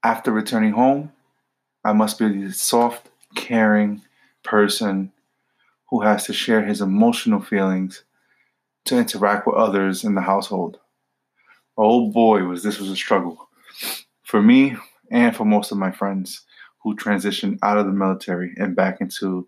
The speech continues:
civilian life, as we call it. Life changes so fast. All I could do is, uh, adapt to things as quickly as possible, especially to my new life.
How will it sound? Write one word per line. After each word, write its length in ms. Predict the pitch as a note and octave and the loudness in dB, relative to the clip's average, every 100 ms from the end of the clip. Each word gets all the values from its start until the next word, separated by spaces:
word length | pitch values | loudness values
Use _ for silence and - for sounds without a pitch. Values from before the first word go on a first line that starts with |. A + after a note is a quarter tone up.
| _ _ - | _ _ -8
civilian 540 | - F#2 G2+ F#2 F#2 | -6 0 0 2 0
life, 340 | F#2 F2+ - - - | 0 -2 -10 -20 -6
as 160 | F#2+ F#2 | -4 -4
we 80 | |
call 260 | F#2 F#2 D2 | -4 -2 -2
it. 140 | - - _ _ _ _ _ _ _ _ _ _ _ _ _ _ _ _ _ | -4 -12 _ _ _ _ _ _ _ _ _ _ _ _ _ _ _ _ _
Life 240 | A#2 B2 B2 | 0 2 0
changes 400 | - A#2 G#2+ G#2 | 2 4 2 0
so 180 | A#2 | 0
fast. 540 | A2+ - G2 F2+ - - - | 0 0 0 0 -6 -14 -2
All 180 | A2+ | 2
I 60 | A2+ | 2
could 240 | A#2 A2 | 0 -4
do 300 | G2+ G#2+ G#2+ | -2 0 0
is, 180 | G#2 G2+ | 0 -4
uh, 220 | G2 F2+ - - - - | -8 -10 -12 -20 -16 -8
adapt 460 | G#2 G2+ G#2+ G#2+ | -4 0 0 0
to 80 | - | -6
things 320 | G2+ A2 G2+ | -2 -2 -2
as 100 | G2 | -4
quickly 360 | - - A#2+ A#2 | -8 -8 -2 0
as 100 | G#2 | -2
possible, 640 | - G#2 - - - - _ _ _ _ | -2 -2 -2 -8 -16 -18 _ _ _ _
especially 400 | G#2 - A2 - | -6 -2 0 -2
to 100 | G#2 | -4
my 140 | G#2+ F#2+ | -2 -2
new 160 | G2+ | 0
life. 440 | G2 G2+ F#2+ - | 0 0 -2 -10